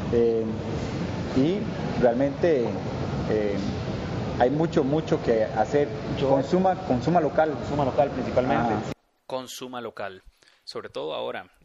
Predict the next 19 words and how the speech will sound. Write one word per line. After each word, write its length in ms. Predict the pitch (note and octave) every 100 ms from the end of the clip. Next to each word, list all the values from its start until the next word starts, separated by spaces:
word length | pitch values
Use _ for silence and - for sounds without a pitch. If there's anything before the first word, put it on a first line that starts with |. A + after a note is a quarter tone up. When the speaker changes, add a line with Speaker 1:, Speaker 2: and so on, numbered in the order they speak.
| _
Speaker 3:
eh, 380 | A#2+ G#2 G2 F#2+ _ - - _ _
es 100 | A#2+
importante 420 | A#2 A2+ A#2 A#2+
que 120 | A#2
en 80 | G#2+
estos 260 | A2+ - A2+
momentos 460 | G#2+ A2+ A2 -
que, 300 | - G2 G2 _
de 120 | G#2+
crisis, 720 | - A#2+ B2 A#2 G#2+ - -
eh, 180 | G2+ G2+ _ _ _ _ _ _ _ _
que 120 | - -
la 80 | G2+
economía 320 | - G#2 A2+
local 220 | A#2 A#2
está 180 | A2+ -
tan 180 | A#2 B2
afectada, 580 | A#2+ G#2+ - A2 A2+ A2
seamos 840 | - G#2 G#2+ A2 A2+ - - -